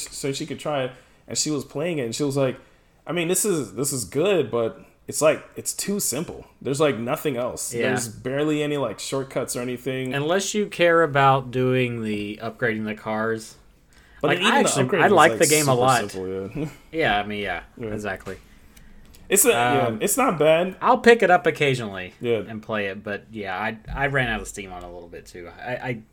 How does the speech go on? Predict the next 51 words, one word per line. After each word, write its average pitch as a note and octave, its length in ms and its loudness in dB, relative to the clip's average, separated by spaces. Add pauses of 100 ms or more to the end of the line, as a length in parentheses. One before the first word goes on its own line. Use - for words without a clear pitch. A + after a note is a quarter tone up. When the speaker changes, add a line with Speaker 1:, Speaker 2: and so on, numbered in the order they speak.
(140)
Speaker 2:
I A#2+ 80 -8
get A#2 180 -8
what G2+ 180 -12
you're F2+ 100 -16
saying E2+ 360 -14
though. E2 100 -10
Speaker 1:
Yeah, A2+ 260 2
I D3+ 100 0
rented F3+ 400 2
it F#3+ 180 0 (580)
'cause E3+ 240 0
I E3 100 -4
can't, G#3+ 440 -6
there, D3 140 -4 (140)
I D3 60 -8
can't, - 380 -6
there's C#3+ 200 -4
nothing F#3+ 400 -2
bad C3 280 -2
about D#3 200 2
the C3 80 -2
game B2 300 -4
I A#2 80 -6
could - 120 -8
really A#2+ 220 -4
say C3+ 320 -2
about A2+ 240 -2
it, A2 140 -6 (320)
but C3 100 4
it's C#3 100 4
just C#3+ 180 -2
like, C3+ 220 2
there's, C3+ 440 -2
it's B2 180 -8
just B2 160 -6
not C3 340 -2
a G#2+ 100 -8
whole B2 260 -4
lot A#2+ 300 -2
to B2 200 -2
it. C#3 160 -2 (340)
And C3 380 -4 (160)
especially E3+ 380 0
when F3 100 -2
you D#3 80 0
have D3+ 160 2
a C3+ 40 -2
game C#3+ 300 -2
like B2+ 340 -2
Asphalt B2+ 520 -4
nine, A#2+ 480 -6